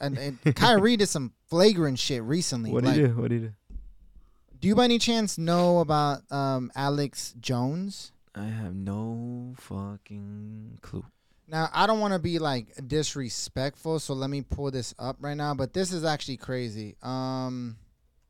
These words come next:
Speaker 1: what I would say is there was a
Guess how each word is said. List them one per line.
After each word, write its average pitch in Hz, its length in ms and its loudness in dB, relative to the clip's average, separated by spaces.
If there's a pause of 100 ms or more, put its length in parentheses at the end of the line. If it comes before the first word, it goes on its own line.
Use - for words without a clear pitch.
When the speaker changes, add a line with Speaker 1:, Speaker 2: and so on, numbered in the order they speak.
(1400)
Speaker 1:
what 208 140 4
I 226 80 6
would 247 160 6
say 226 480 2
is 196 500 2 (680)
there 214 220 4
was 202 540 2
a 180 360 2